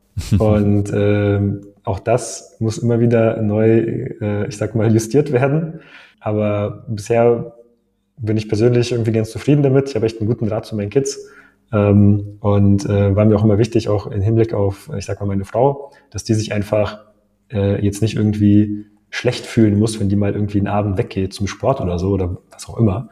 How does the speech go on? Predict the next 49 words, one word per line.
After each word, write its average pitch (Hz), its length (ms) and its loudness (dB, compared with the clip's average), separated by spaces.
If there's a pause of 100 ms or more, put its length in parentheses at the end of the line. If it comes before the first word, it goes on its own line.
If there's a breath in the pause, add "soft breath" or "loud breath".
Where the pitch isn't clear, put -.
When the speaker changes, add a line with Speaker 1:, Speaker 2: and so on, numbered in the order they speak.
(300 loud breath)
Speaker 2:
Ja, 104 160 -2
und 98 160 0
dass 95 100 -2
ich 107 140 0
auch 101 100 2
immer 107 160 2
in 104 60 2
der 101 100 2
Lage 107 220 4
bin 98 160 2
zu 107 100 -4
sagen, 98 240 0
„Ja, 98 320 -4 (220)
ist - 100 -12
alles 101 300 -2
cool, 123 200 4 (140)
ich 107 160 -2
kann 107 140 -2
mich 104 120 -4
um 104 60 0
die 101 80 2
beiden 101 240 2
kümmern, 107 720 0
die - 60 -8
schlafen 107 320 -2
auch 95 100 -2
ein, 107 480 -2 (220)
gibt's - 180 -16
keinen 101 280 -2
Stress - 380 -4
und 98 120 -2
nix.“ - 340 -6 (300 loud breath)
Ähm, 104 280 0
das 98 160 -4
war 104 60 0
mir 104 140 0
persönlich 107 340 2
immer 107 140 0
ganz 98 200 0
wichtig, 113 500 -2
da 101 120 -8
auch 98 120 -4
diese 101 200 -2
Bindung 113 240 2
Speaker 1:
Mhm. 107 60 -2
Speaker 2:
irgendwie 110 200 -2
zu 104 160 -8
haben. 107 320 -4 (540 soft breath)
Und 98 440 -6